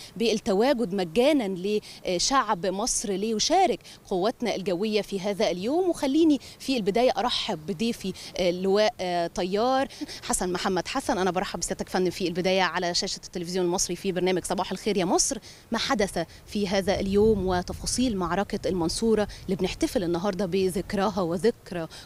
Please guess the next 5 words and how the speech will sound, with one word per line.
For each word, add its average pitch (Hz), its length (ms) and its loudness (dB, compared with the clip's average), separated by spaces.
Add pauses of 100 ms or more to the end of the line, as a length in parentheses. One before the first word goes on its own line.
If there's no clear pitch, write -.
قواتنا، 170 560 -2
آه، 160 40 0
والاحتفال 185 680 0
بقواتنا 165 560 0
الجوية. 151 340 -6